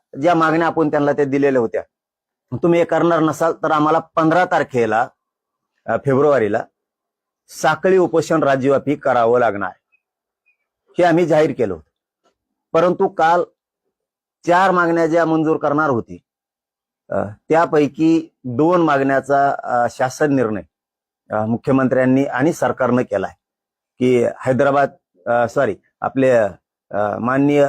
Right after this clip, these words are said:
अ, शिंदे साहेबाची समितीला मुदतवाढ दिली आणि दुसरं की हैदराबादचं, अ, गॅजेट, सातारा संस्थानचं आणि बॉम्बे गव्हर्नमेंटचं गॅजेट हे त्यांनी हेही लागू करू म्हणून असं त्याच्यात उल्लेख केलाय, अभ्यास करतायत म्हणून केलाय.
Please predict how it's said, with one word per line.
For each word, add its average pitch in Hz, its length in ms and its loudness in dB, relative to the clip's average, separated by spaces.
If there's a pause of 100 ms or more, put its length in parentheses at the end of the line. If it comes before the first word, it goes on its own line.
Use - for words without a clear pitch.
अ, 127 180 -2
शिंदे 143 300 0
साहेबाची 131 440 0
समितीला 131 640 -2
मुदतवाढ 123 540 0
दिली 101 220 -8 (800)
आणि 170 200 0
दुसरं 151 360 0
की 160 280 0 (580)
हैदराबादचं, 156 800 0
अ, 135 460 0
गॅजेट, 135 460 0
सातारा 147 400 -2
संस्थानचं 147 720 -2 (260)
आणि 147 180 0
बॉम्बे 151 300 2
गव्हर्नमेंटचं 139 580 0
गॅजेट 131 320 -2
हे 135 200 0
त्यांनी 131 440 -2 (600)
हेही 151 280 4
लागू 139 240 0
करू 135 200 0
म्हणून 131 300 -2
असं 123 260 -2
त्याच्यात 123 440 -4
उल्लेख 123 380 0
केलाय, 117 260 0 (100)
अभ्यास 113 340 -2
करतायत 110 320 -2
म्हणून 110 240 -2
केलाय. 98 380 -6